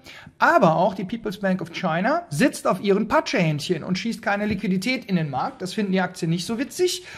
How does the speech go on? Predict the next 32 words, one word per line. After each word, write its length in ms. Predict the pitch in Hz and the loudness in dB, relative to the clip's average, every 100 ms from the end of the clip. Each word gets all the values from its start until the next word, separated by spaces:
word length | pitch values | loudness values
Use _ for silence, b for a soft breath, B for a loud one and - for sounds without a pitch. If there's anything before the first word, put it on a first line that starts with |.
| B B - | B B 2
Und 400 | 247 311 349 - | 4 4 2 -2
wir 180 | 196 220 | -2 -2
hatten 260 | 214 214 208 | -2 -2 2
gemischte 420 | 196 226 - 220 | 2 2 0 -4
chinesische 540 | 196 185 180 165 170 | 0 4 4 2 -4
Inflationsdaten. 1000 | 160 156 123 - 131 123 - - - - - | -6 -8 -10 -10 -10 -12 -12 -12 -12 -16 -10
Wir 120 | 156 | -8
hatten 180 | 160 160 | -6 -8
C 220 | - 214 | -6 -6
P 140 | 196 | -4
I 160 | 180 170 | -4 -2
year 300 | 156 180 214 | 0 2 4
on 100 | 185 | 4
year, 340 | 175 175 165 | 4 2 0
äh, 180 | - 160 | -4 -6
kam 240 | 156 160 139 | -4 -6 -2
besser 260 | 180 - - | -4 -2 -2
rein 180 | 226 226 | 0 0
mit 120 | 196 | 0
drei 160 | 185 190 | -2 -2
Komma 360 | 202 175 - | -2 -2 -2
acht. 180 | 190 - B B B - | -6 -8 B B B 0
Aber 600 | 226 262 190 202 240 - | 4 6 6 6 4 2
unsere 520 | 190 185 170 175 175 | 2 4 4 4 2
Preise 640 | 180 - 170 208 208 208 202 | -4 -4 0 0 2 -2 -2
für 180 | - 190 | -2 -2
die 160 | 170 | 0
Input-Variablen, 1080 | 233 262 - 180 175 - 156 151 151 160 185 | 0 0 2 2 2 -6 -4 -2 0 0 -2
also 180 | 170 151 | -4 -6
P 220 | 156 - 226 | -6 -4 -2
P 200 | 180 170 | 0 0
I, 320 | 151 175 | 2 0